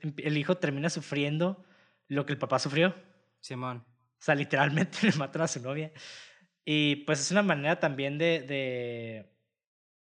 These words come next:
Speaker 1: de este concepto del dolor her-, heredado o del pecado heredado.
Speaker 2: Sí.
Speaker 1: Y ahora hablando del cadáver, que el cadáver es eso. O sea, viendo toda la historia de las brujas de Salem,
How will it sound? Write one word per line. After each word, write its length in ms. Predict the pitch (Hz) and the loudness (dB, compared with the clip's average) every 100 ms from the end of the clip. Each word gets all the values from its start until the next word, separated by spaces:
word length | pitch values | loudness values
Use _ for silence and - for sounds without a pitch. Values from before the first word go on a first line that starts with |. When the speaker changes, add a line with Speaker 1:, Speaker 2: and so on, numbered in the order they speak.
| _ _ _ | _ _ _
Speaker 1:
de 220 | 143 151 147 | -6 0 0
este 180 | - | 0
concepto 540 | 180 160 - 151 - 180 | -2 -2 -2 -2 0 2
del 300 | 170 139 127 | 2 0 -2
dolor 340 | 139 131 139 | -2 0 0
her-, 240 | 147 135 - | 0 -4 -6
heredado 560 | 131 120 135 143 127 - | -4 -2 -2 -4 -8 -10
o 120 | 127 | -8
del 140 | 127 | -6
pecado 360 | 113 117 120 127 | -8 -8 -4 -2
heredado. 480 | 127 120 131 127 - _ _ - | -2 -4 -6 -8 -14 _ _ -16
Speaker 2:
Sí. 260 | - 131 123 - - _ _ | -10 -10 -12 -18 -20 _ _
Speaker 1:
Y 60 | - | 4
ahora 120 | 139 | 6
hablando 640 | 156 147 143 151 156 160 170 | 6 4 4 4 4 4 6
del 160 | 156 | 4
cadáver, 440 | 147 147 175 170 - | 2 4 4 4 0
que 100 | 151 | -4
el 100 | 139 | -2
cadáver 420 | 143 135 143 156 | 0 2 2 0
es 120 | 151 | 2
eso. 320 | 233 233 180 135 _ | 2 2 0 -4 _
O 60 | 131 | -8
sea, 240 | 139 127 | -4 -2
viendo 300 | 123 131 143 | -2 -2 -2
toda 380 | 165 - 160 180 | -2 0 4 4
la 80 | 175 | 4
historia 380 | 143 - 135 160 | 0 -4 -2 0
de 100 | 160 | 0
las 140 | 135 | -2
brujas 260 | 113 110 147 | -6 -6 -6
de 60 | 135 | -2
Salem, 340 | 175 170 165 | 0 0 -2